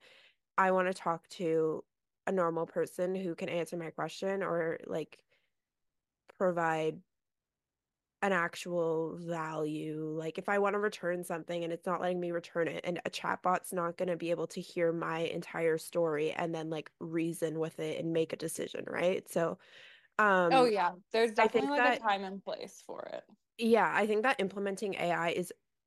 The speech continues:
Speaker 1: really great for more, like, efficient and, you know, like, you're answering right away.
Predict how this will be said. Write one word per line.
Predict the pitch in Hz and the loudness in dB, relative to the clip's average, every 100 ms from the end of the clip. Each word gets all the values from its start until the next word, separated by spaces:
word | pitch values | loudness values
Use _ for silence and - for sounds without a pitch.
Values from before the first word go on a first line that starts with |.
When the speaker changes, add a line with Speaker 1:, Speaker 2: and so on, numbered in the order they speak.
| _ | _
Speaker 1:
really | 185 170 175 170 170 165 - _ _ _ _ - | -10 0 2 4 2 0 -8 _ _ _ _ -8
great | 175 165 - | -4 -4 -6
for | - 170 165 | -2 0 0
more, | 165 165 160 | 0 0 0
like, | 160 | -4
efficient | 175 - 170 160 175 175 - | -6 -4 -4 -2 -2 -2 -2
and, | 170 165 165 160 170 - _ _ | -4 -2 -2 -4 -8 -18 _ _
you | 180 | -2
know, | 175 165 160 - _ - - _ _ _ - | 0 0 -4 -6 _ -20 -20 _ _ _ 0
like, | 180 147 _ _ _ _ _ | 0 0 _ _ _ _ _
you're | 202 190 | 4 6
answering | 175 170 - 175 160 | 6 4 0 -2 0
right | 165 160 | 2 4
away. | 165 156 160 190 277 339 | 4 2 2 4 4 0